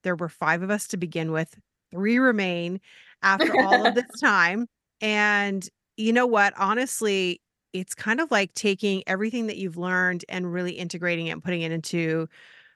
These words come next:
Speaker 1: real life situations, real business situations. And we've been able to do that for each other. And we knew where each other was coming from because of how much time we had spent together in the mastermind. And we have grown, we have changed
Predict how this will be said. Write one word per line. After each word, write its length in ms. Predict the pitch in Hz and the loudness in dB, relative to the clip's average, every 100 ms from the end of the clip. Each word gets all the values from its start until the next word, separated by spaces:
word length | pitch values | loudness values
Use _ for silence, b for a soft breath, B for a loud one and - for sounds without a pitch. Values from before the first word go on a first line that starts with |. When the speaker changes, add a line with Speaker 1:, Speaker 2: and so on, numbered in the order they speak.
| - | -14
Speaker 1:
real 380 | 170 180 196 190 | -4 0 0 2
life 220 | 180 170 | 0 -2
situations, 800 | - 165 165 165 170 180 175 160 | -4 -8 -6 -4 -4 -4 -6 -4
real 160 | 160 151 | -4 -4
business 360 | 156 208 220 | -2 0 0
situations. 760 | - 208 208 185 185 202 185 185 | 0 -4 -2 -2 -2 -2 -4 -4
And 120 | 180 | -4
we've 140 | 170 156 | -6 -4
been 120 | 175 | -6
able 180 | 170 160 | -4 -6
to 100 | 151 | -6
do 160 | 165 | -4
that 260 | 165 156 - _ b b b | 0 0 -2 _ b b b
for 120 | - 220 | 2 2
each 140 | 214 | 4
other. 200 | 220 226 | 2 2
And 180 | - 214 | 0 0
we 160 | 226 | 2
knew 340 | 214 220 277 240 | 2 2 2 2
where 220 | 202 196 | 2 2
each 180 | 196 190 | 0 -4
other 200 | 190 185 | -4 -4
was 160 | 180 | -6
coming 360 | - 202 196 196 | -4 -2 0 -2
from 240 | 196 180 | 0 -2
because 520 | 175 170 190 175 165 - | -2 -4 0 0 -2 -6
of 440 | 170 165 165 165 156 | -4 0 0 -2 -8
how 580 | - - 190 180 180 175 185 | -12 0 2 2 0 -4 -4
much 260 | 175 - | -6 -6
time 220 | - 175 | -4 -2
we 80 | 165 | -2
had 100 | 160 | -4
spent 220 | - 165 | -4 -6
together 360 | 156 160 165 160 | -6 -4 -4 -2
in 120 | - | -4
the 60 | 165 | 2
mastermind. 720 | 208 277 - 160 139 247 330 b b b b _ _ | 2 2 -2 -4 -2 -4 -6 b b b b _ _
And 560 | 196 196 190 190 185 180 - | -4 0 2 0 -2 -8 -10
we 120 | 175 | -6
have 180 | 165 165 | -4 -4
grown, 480 | 170 156 160 208 226 _ _ _ | -2 -2 -2 -6 -10 _ _ _
we 140 | 165 202 | -6 -4
have 140 | 226 | -4
changed 680 | - 208 170 165 185 196 - | -2 -2 0 -2 -4 -6 -10